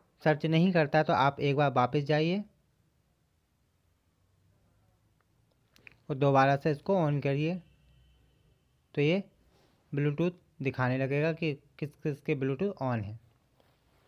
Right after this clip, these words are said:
दोस्तों, आपको एक बात ध्यान रखना है दोस्तों, Bluetooth से कॉल करने के लिए जिस मोबाइल पे हमें कॉल करना है उस मोबाइल में भी ये ऐप होना चाहिए और उसको भी इस प्रकार से on होना चाहिए।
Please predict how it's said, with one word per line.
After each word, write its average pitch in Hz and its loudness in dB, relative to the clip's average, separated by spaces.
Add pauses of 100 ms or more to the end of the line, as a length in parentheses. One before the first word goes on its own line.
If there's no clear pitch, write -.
(800)
दोस्तों, 175 2
आपको 170 2
एक 160 4
बात 160 2
ध्यान 151 0
रखना 139 -4
है 170 -2 (680)
दोस्तों, 185 4
Bluetooth 190 2
से 175 0
कॉल 143 2
करने 139 0
के 139 0
लिए 156 -2 (960)
जिस 170 0
मोबाइल 151 2 (140)
पे 156 0
हमें 139 0
कॉल 151 0
करना 139 -2
है 160 0
उस 165 -4
मोबाइल 139 2
में 143 -2
भी 160 -2
ये 151 -2 (100)
ऐप 151 -4 (120)
होना 151 -2
चाहिए 151 0 (680)
और 160 2
उसको 160 0
भी 196 2
इस - -4
प्रकार 147 0
से 208 -2 (540)
on 160 0
होना 135 -2
चाहिए। 107 -4